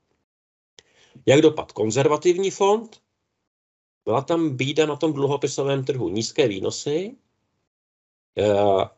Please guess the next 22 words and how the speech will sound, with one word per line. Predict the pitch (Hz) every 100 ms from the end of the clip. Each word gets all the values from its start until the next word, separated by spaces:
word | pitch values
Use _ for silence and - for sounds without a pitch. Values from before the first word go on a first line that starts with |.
| -
a | 107 104 104 104 104 101 _ _ _ -
ty | 120
nízké | 131 131 160
výnosy | 151 135 139 - 143
se | 147
podepisovaly | 143 131 131 135 - 131
na | 131
tom, | 117 131 135
že | 135 131 127 123 _
fondy | _ 120 117 127
neměly | 123 120 120 123
ty | 131 123
výnosy | 120 120 123 123
kde | 117
brát | 113 98 92 - -
v | _
těch | 120 113
letech | 113 113 - -
dva | 113 117
šestnáct, | - - 117 -
sedmnáct, | - 107 110 104
osmnáct. | 104 - 113 120 127 135